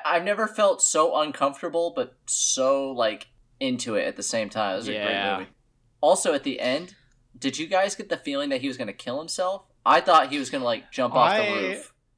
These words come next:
Speaker 2: Yes.
Speaker 3: I was really concerned.
Speaker 1: It was filmed
Speaker 3: Yeah.
Speaker 1: really weird. I thought, like, him and Amy were gonna, like, be like, "Oh, our O S has left us. What's the fucking point?" <laughs> Like,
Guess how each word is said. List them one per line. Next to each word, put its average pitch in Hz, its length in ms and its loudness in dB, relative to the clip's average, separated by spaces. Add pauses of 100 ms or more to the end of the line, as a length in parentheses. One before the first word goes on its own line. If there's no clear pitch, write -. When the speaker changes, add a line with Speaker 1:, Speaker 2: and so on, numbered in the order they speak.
Speaker 2:
Yes. 120 360 -4
Speaker 3:
I 180 280 2
was 156 320 -2
really 127 380 -4
concerned. 123 360 -6
Speaker 1:
It 147 60 0
was 139 160 -2
filmed 180 320 -2
Speaker 3:
Yeah. 123 120 -4
Speaker 1:
really 156 260 0
weird. 110 540 -6 (100)
I 123 100 2
thought, 160 260 2
like, 139 220 2
him 147 300 -8
and 127 200 -4
Amy 131 420 -10
were 120 160 -8
gonna, 123 200 -4
like, 113 240 0 (160)
be 123 80 -6
like, 113 180 -2
"Oh, 160 200 4
our 139 160 4
O 147 160 2
S 151 180 2
has 123 140 -6
left 127 280 0
us. 135 240 0 (120)
What's 139 200 -6
the 156 80 -6
fucking 147 360 -2
point?" 143 460 -4
<laughs> - 40 -20 (380)
Like, 170 300 2